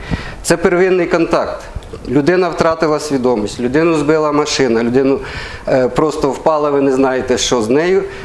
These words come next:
Перед тим, як щось проводити, треба з нею вступ-, намагатись вступити в голосовий, тактильний контакт, а вже потім перевіряти пульс, дихання і тому подібне. Тобто ви підходите до людини, яка, можливо, без свідомості.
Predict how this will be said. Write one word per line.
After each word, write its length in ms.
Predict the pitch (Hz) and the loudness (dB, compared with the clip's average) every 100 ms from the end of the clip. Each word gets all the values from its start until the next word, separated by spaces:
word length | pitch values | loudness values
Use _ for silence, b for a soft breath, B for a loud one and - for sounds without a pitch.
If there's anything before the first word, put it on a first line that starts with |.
| B B B - - - - | B B B -20 -20 -10 0
Перед 240 | 160 156 | 0 2
тим, 180 | 175 147 | 2 2
як 120 | 143 | 2
щось 180 | - 143 | 0 0
проводити, 440 | 143 143 180 180 | 0 0 0 0
треба 240 | 170 156 143 | 0 2 2
з 60 | |
нею 200 | 139 139 | 2 2
вступ-, 600 | 131 - - 135 151 151 156 | 0 -6 -4 -2 0 0 2
намагатись 500 | 156 151 147 139 120 | 2 2 2 0 -2
вступити 440 | - 127 143 135 | 0 0 2 2
в 60 | 117 | 2
голосовий, 640 | 135 135 135 127 139 165 - | 2 2 2 4 2 0 -2
тактильний 520 | 156 - 165 127 123 | -4 0 2 2 2
контакт, 480 | 123 110 123 143 - - B B | 0 0 0 -2 -4 -14 B B
а 100 | 139 | 0
вже 160 | 131 131 | 2 0
потім 460 | 139 160 202 208 202 - | 0 0 2 0 -4 -2
перевіряти 460 | 147 143 131 123 | 0 2 0 -2
пульс, 340 | - 185 190 - | -2 0 0 -2
дихання 420 | 127 147 151 143 | -2 0 0 0
і 120 | 123 | -2
тому 220 | - 120 | -2 -2
подібне. 420 | - 107 98 90 - B B B B - | -2 -2 -4 -6 -4 B B B B -2
Тобто 240 | 190 214 | 0 2
ви 100 | 202 | 2
підходите 540 | 208 202 196 196 196 185 | 2 0 2 2 2 2
до 120 | 180 | 2
людини, 380 | 165 147 175 185 | 2 2 2 0
яка, 560 | 180 165 175 180 180 - - - | 0 0 2 0 -2 -8 -12 -2
можливо, 500 | 147 139 160 170 165 | 0 2 2 2 2
без 300 | 139 160 - | 0 -2 0
свідомості. 640 | 165 151 123 104 - - | 0 2 0 -2 -4 -8